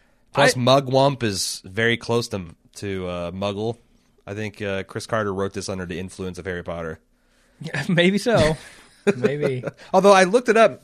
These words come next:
Speaker 1: Mugwump is ac-, actually kind of a,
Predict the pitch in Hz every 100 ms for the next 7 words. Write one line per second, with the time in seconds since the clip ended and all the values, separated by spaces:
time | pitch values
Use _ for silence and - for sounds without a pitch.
0 | 101 135 185 269 190 160 160 139 151 202
1 | - - 190 - 147 - 156 160 131 120
2 | 107 101 98